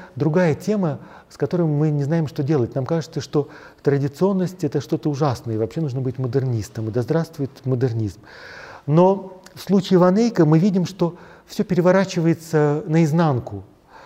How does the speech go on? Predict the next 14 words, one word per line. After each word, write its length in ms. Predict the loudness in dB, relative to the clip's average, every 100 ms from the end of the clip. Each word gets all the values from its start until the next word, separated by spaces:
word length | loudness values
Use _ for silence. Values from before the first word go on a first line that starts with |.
| -20 -18
потому 300 | -4 2 2
что, 240 | 2 2 0 -6 -20 -10 2
э, 760 | 4 6 6 4 4 2 0 -6 -8
он 240 | 0 2 2
пишет, 500 | 0 -2 0 -2 -2 -14 -4
ориентируясь 640 | 0 0 0 2 0 0
на 100 | -4
каноны, 640 | -2 -2 0 -2 -2 -4 -4
и 80 | -6
остаётся 360 | -4 -4 -4
человеком, 540 | -4 -2 0 -2 -6 -10 -16
абсолютно 480 | -14 -4 -2 -2 -4
человеком 380 | -4 -4 -4
традиции, 800 | -6 -4 -2 -2 -6 -4 -2 -2